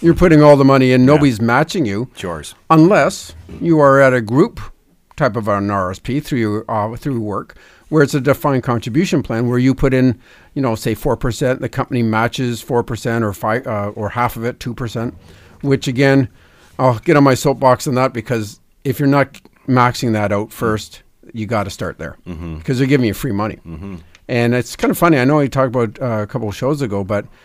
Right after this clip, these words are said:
Speaker 1: right now the employers are only giving away half of what they want to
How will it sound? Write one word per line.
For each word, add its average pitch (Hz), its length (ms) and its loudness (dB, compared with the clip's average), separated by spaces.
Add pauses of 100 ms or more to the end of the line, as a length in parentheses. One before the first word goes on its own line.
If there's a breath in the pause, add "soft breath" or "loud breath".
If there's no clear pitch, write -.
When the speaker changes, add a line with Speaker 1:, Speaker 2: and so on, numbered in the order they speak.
(320 soft breath)
Speaker 1:
right 160 220 2
now 135 320 0
the 110 280 -4
employers 120 760 -2
are 117 180 -4
only 156 380 0 (400)
giving 143 320 2
away 123 360 0
half 123 460 -6
of 131 60 -4
what 123 240 -4
they 113 220 -4
want 110 460 -4
to 78 200 -10